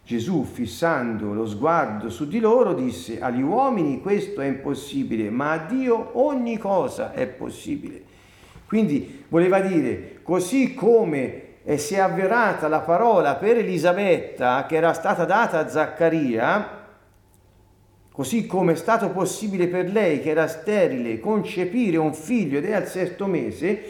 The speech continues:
così sarà possibile per te concepire e partorire un figlio anche se non hai conosciuto uomo. Il richiamo dell'angelo introduce l'affermazione finale di Maria. Maria dice, "Ecco, sono la serva del Signore",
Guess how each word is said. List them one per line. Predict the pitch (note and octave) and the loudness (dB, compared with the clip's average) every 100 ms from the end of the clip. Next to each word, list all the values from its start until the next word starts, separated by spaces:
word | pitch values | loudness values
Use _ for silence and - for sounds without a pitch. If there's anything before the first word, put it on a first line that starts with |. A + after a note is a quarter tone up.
| - - | -18 -8
così | - F3 G#3 B3+ | -2 0 2 2
sarà | - D3+ E3 F3 | 2 2 2 2
possibile | - G3+ G3 B3 A#3 C3+ C3 D3 | 0 -2 -2 -2 -2 -2 -2 -2
per | B3+ D4 - | -2 -2 -2
te | B3+ D4 C4 | -2 0 0
concepire | F#3 F#3 F3+ A3 G#3+ G#3 D#3+ | 0 0 0 -2 -2 0 0
e | |
partorire | - F#3 F3+ B3 A#3+ | 0 -2 0 -2 0
un | C#4+ C#4 | 0 0
figlio | - C#4 C#4 G#3 | 0 0 0 0
anche | B3 F3 | -2 -4
se | F3 A#3+ | -2 0
non | A#3 | 2
hai | F#3 F#3+ | 2 2
conosciuto | G#3+ F3+ - E3 E3 C3 | 0 0 -2 -4 -4 0
uomo. | E3 B3+ A3+ C3 - - C3+ | 2 4 2 -2 -10 -10 -2
Il | E3 | 0
richiamo | F3 F3+ A3 C4+ A3 D3+ A2+ - - | 0 0 2 2 2 2 0 -6 -16
dell'angelo | - B2+ E3 G#3 A3 D#3 B2+ A2+ A#2+ E3+ A3+ - - - - - | -6 0 2 4 4 4 0 -2 2 2 2 -2 -12 -18 -20 -6
introduce | G3 G3+ G3 C4 A3 B3+ B3 C4 A#3+ | 0 2 2 0 2 2 2 2 4
l'affermazione | G3 F#3 G#3 G#3+ A#3 - G#3+ | 4 0 0 2 0 0 -2
finale | F3+ F3 D#3 | 0 2 2
di | D3+ | 2
Maria. | E3 D#3 C3+ A2 | 2 4 2 2
Maria | G#2 F3 G#3+ F3 | 2 2 2 0
dice, | D3+ E3 A#3 | -2 0 2
"Ecco, | A#3+ - C3+ A2+ F2+ | 0 -2 -6 -6 -8
sono | - A3 A#3+ F#3 C3+ A#2 | -4 2 4 4 2 0
la | C3 | -2
serva | - A#3 A#3+ F3 | 2 2 4 2
del | E3+ E3+ | 2 0
Signore", | - F3 G3 E3 A2 | -2 0 2 2 0